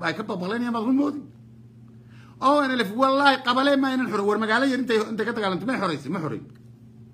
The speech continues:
Hub baan sidanaayay. Maxay baan sidanaayay? War qashinka waxay da-, xag gudaafada ku tuura dhaniyoon baash-, baashood. O L F hadda iyadaaba la xiray, waad arki doontaa.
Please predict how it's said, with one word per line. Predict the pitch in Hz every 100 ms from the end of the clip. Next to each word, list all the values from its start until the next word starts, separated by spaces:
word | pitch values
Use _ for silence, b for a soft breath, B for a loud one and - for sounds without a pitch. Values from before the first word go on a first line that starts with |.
| - - - - - - - - -
Hub | 139 147
baan | 156
sidanaayay. | 143 135 147 156 160 160 131 - B B
Maxay | 90 143
baan | 156 147
sidanaayay? | 139 151 156 160 151 120
War | 165 175
qashinka | 220 208 202 185
waxay | 202 170 190 185
da-, | 175 170 180
xag | - 190
gudaafada | 175 180 175 208 196
ku |
tuura | 196 202 165
dhaniyoon | 151 180 151 131 131
baash-, | 139 165 135
baashood. | 156 143 113 - - B B B B B B
O | 262 294
L | 262
F | 226
hadda | 254 262
iyadaaba | 269 254 247
la | 208
xiray, | 170 202 240
waad | 233
arki | 233 175
doontaa. | 160 107 87